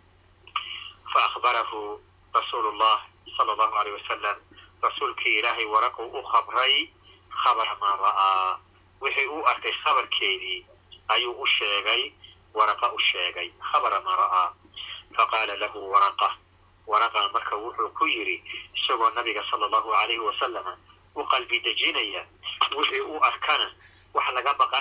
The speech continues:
inaan ahayna ay khayr tahay, ayuu wuxuu ku yidhi, "Haadaa kaas," yani malagii buu ishaarayaa, malagii Nabiga ugu yimi Xiraa ayuu ishaarayaa,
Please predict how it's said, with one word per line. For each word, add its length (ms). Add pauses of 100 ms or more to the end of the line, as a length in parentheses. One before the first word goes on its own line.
(120)
inaan 240
ahayna 300
ay 100 (100)
khayr 220
tahay, 340 (440)
ayuu 280
wuxuu 240
ku 180
yidhi, 400 (540)
"Haadaa 720
kaas," 320 (720)
yani 300
malagii 400
buu 180
ishaarayaa, 640 (520)
malagii 440
Nabiga 260
ugu 260
yimi 280
Xiraa 400 (480)
ayuu 240
ishaarayaa, 640